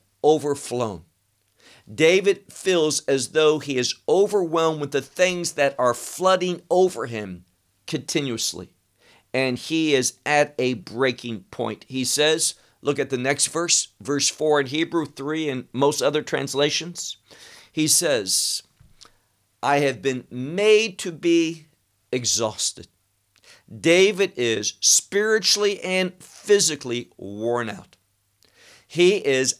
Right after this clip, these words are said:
at, as I said, that breaking point, both physically and spiritually. He has nowhere else to turn to but to God. And in one sense, that's a good position to be in.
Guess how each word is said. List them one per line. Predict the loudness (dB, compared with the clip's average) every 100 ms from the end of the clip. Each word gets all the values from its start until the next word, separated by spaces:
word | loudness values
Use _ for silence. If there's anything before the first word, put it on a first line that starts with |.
| 0
at, | 2 0 0
as | 0 0
I | 0
said, | 0 2 2
that | 2 0 0 _
breaking | -10 0 0 0 -8
point, | -6 -2 -2 0
both | 0 0 -4
physically | -20 -8 -2 0 -2 -4 -8 -8 -8 _ _ _ -12
and | -4
spiritually. | -4 -4 -8 -6 -2 -4 -6 _ _ _ _ -20 -4
He | 2 6
has | 6 2 -6
nowhere | -6 2 2 4 2 4
else | 2 0
to | -6 -10
turn | -8 -6 -4 -6 -6
to | -4 -4 -4 -10 -10
but | -4 -4 -6 -12
to | -10
God. | -6 -2 0 -2 -6 _ _ _ _ -8
And | -2
in | 0
one | 2 2
sense, | 0 -4 -2 -4 -4 _ _
that's | -2 0 0
a |
good | -2 -2 -2 -2
position | -10 -6 -4 -4 -6
to | -6
be | 0 0 0 -6 -6
in. | -2 -2 -4